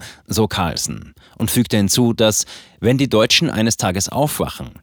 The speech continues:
die Konsequenzen sicherlich zu spüren sein werden. Orban. Der Schlüssel zur Lösung des Krieges liegt in den Händen der U S A.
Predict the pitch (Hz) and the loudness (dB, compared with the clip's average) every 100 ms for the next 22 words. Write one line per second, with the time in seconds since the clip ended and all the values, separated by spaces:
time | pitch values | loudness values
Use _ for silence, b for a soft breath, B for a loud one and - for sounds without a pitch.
0 | - 127 147 143 135 117 107 - 117 101 | -8 -2 0 0 -2 0 0 0 0 0
1 | - 143 131 - 147 - 113 90 80 76 | 0 0 -2 -2 -2 -2 0 0 -2 -6
2 | 71 - - - - _ _ _ _ _ | -6 -10 -12 -16 -20 _ _ _ _ _
3 | _ _ B B B B - 110 95 73 | _ _ B B B B 0 0 2 -4
4 | - - _ _ _ 127 113 - 143 - | -8 -20 _ _ _ 2 2 4 2 0
5 | 147 151 127 98 92 95 92 - 120 110 | 0 2 4 4 2 0 -2 0 0 2
6 | 101 - 113 123 - 135 127 107 90 - | 2 0 -2 -2 0 0 0 0 -2 0
7 | 98 98 87 85 - 80 69 | 0 0 -2 -4 -4 -8 -10